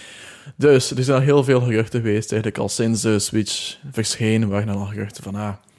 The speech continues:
er komt misschien later een nieuwe versie van de Switch, een Switch Pro. We zien dat bij de PlayStation vier, we zien dat bij de Xbox One. Ze hebben allemaal een Pro-variant.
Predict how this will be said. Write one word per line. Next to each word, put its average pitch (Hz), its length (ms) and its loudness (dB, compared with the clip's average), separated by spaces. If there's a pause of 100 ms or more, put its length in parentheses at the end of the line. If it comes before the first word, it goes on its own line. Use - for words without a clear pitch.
(180)
er 117 80 -14
komt 131 180 0
misschien 117 320 0
later 110 400 0
een 107 280 -2
nieuwe 127 280 2
versie 120 280 0
van 113 140 0
de 110 60 0
Switch, - 420 -2 (340)
een 120 140 -2
Switch - 520 -4
Pro. 123 460 4 (340)
We 104 100 -2
zien 110 140 2
dat 107 100 4
bij 98 100 2
de 95 80 -2
PlayStation 113 560 0
vier, 135 300 0
we 104 80 -4
zien 104 120 -2
dat 98 100 -2
bij 98 180 0
de 95 160 -2 (400)
Xbox - 320 -8
One. 147 300 2
Ze 117 80 -12
hebben 104 180 -2
allemaal 104 420 -4
een 95 180 -4
Pro-variant. 120 800 2